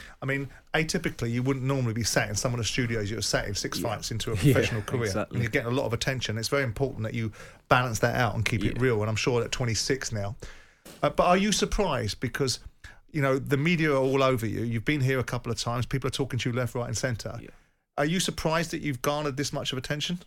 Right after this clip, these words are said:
Speaker 2: Honestly, yeah. Um, like you said, my debut, I did it. My
Speaker 1: Yeah.
Speaker 2: second fight, I did it. Third fight in the Olympics, I did it. Previous amateur fights, I did it. And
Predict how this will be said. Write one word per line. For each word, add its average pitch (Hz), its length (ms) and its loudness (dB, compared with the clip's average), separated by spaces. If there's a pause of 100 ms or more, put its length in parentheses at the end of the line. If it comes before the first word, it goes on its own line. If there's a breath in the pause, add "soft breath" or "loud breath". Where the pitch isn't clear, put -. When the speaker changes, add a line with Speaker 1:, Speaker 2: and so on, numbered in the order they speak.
(240 loud breath)
Speaker 2:
Honestly, 160 380 6
yeah. 113 300 4 (160)
Um, 113 500 2
like 117 180 0
you 110 60 -6
said, 110 240 0
my 101 80 2
debut, 117 500 4
I 113 80 4
did 110 220 0
it. 113 100 0
My 98 100 -2
Speaker 1:
Yeah. 110 160 0
Speaker 2:
second 113 240 0
fight, 110 200 2
I 107 40 0
did 110 180 -2
it. 95 80 -6
Third 117 320 0
fight 110 320 0 (400 loud breath)
in 110 80 0
the 104 80 4
Olympics, 117 520 0
I 110 60 0
did 104 220 0
it. 101 160 0 (240)
Previous 117 480 -2
amateur 113 280 -2
fights, 101 260 0
I 104 60 -2
did 95 160 0
it. 101 60 4
And 95 160 0